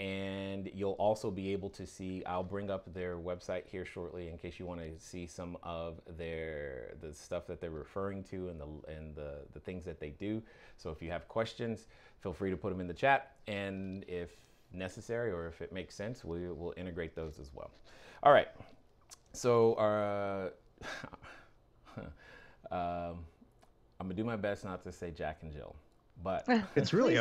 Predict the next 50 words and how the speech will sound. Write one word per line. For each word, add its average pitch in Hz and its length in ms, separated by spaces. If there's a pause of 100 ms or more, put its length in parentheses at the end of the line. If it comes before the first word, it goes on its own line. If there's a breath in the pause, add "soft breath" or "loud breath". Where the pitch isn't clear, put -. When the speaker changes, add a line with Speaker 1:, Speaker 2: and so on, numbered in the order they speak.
(140)
Speaker 3:
okay. 135 120
Speaker 2:
do. 269 80
It's 95 180
Speaker 3:
It's, - 100
Speaker 2:
great. 202 300
Speaker 3:
it's - 160
really 123 220
okay. 92 280
Speaker 1:
because 120 380
it's 117 300
so - 260
awesome. - 340
How 233 140
could 277 200
you 196 100
not 117 520
wanna 120 280
be 123 160 (180)
Jack 143 280
and 101 120 (260)
Jill? - 180 (240)
Anyway. - 260
Speaker 2:
Right? 320 360
Do 381 200
Jack 269 280
and 233 140
Jill. 170 160
Can - 160
we 330 60
Speaker 1:
Th-, 247 80
Speaker 2:
just - 100
Speaker 1:
that 135 120
Speaker 2:
go 165 60
with 156 60
Speaker 1:
was 143 100
Speaker 2:
Jack 170 100
Speaker 1:
just 175 80
so 120 100
Speaker 2:
today? 92 140
Speaker 1:
great. - 140
Speaker 3:
Sure. 247 120
Speaker 1:
All 139 100
right. 104 80
Speaker 2:
Stephen, 226 220
Speaker 1:
Anyway. 117 260
Speaker 2:
thank - 40
you. - 140 (320 loud breath)
All 196 60
right. 127 240
Speaker 1:
Um, 113 220